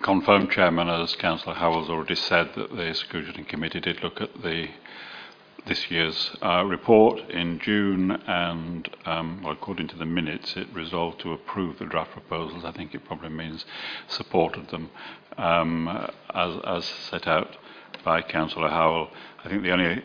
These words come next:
other thing that hasn't been mentioned tonight, which, if I remember correctly, um, came out of last year's or the previous year's discussion at scrutiny, is that the consultation is going to be combined with the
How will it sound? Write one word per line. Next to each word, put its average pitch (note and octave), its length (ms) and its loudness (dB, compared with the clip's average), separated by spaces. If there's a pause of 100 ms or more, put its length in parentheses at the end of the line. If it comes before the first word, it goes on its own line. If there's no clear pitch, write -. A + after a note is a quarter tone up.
other F2 160 0
thing E2 300 -2
that G2 140 -2 (260)
hasn't G2+ 420 -2
been E2 160 -4
mentioned D#2+ 420 -6
tonight, D#2 460 -4
which, - 420 -8
if D#2 100 -10
I E2 100 -4
remember D#2+ 440 -4
correctly, E2+ 680 -2 (720)
um, D#2+ 520 0 (420)
came E2+ 260 2
out E2+ 240 4
of D#2 180 -6 (140)
last E2 400 -2
year's D#2 380 -2
or D#2 80 -8
the D#2 80 -8
previous D#2 500 -8
year's D#2+ 240 -4
discussion - 520 -2
at F#2 100 -6
scrutiny, E2 580 -4
is D#2+ 220 -4
that F2+ 200 -8
the F2 180 -4 (600)
consultation E2+ 800 -4
is D#2+ 100 -8
going E2 240 -4
to - 120 -12
be F2 300 -6 (380)
combined F2 680 0
with E2 220 -10
the E2+ 280 -4